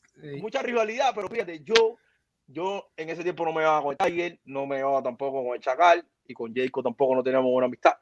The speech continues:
Speaker 2: pero yo rompí esa inercia. Desde los
Speaker 1: Ok.
Speaker 2: ensayos me la acerqué a tu y le di la mano.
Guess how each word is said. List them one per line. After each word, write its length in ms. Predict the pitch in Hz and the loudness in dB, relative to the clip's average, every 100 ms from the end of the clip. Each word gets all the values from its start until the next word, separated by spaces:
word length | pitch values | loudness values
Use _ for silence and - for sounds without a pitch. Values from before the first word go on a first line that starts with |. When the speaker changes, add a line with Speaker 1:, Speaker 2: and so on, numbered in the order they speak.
| - | 2
Speaker 2:
pero 160 | 139 | 4
yo 220 | 131 151 214 | 6 6 6
rompí 300 | 170 139 156 | 6 2 0
esa 120 | 127 | -2
inercia. 320 | 117 107 - _ _ | -6 -8 -14 _ _
Desde 200 | 131 139 | 2 4
los 100 | 135 | 6
Speaker 1:
Ok. 60 | 131 | 4
Speaker 2:
ensayos 380 | 127 196 156 147 | 6 6 6 4
me 60 | |
la 80 | 151 | 0
acerqué 240 | 147 135 | -2 -4
a 40 | 151 | 0
tu 120 | 147 | 0
y 80 | 175 | 0
le 100 | 117 | -4
di 80 | 117 | -6
la 120 | 113 | -4
mano. 240 | 101 90 | -6 -8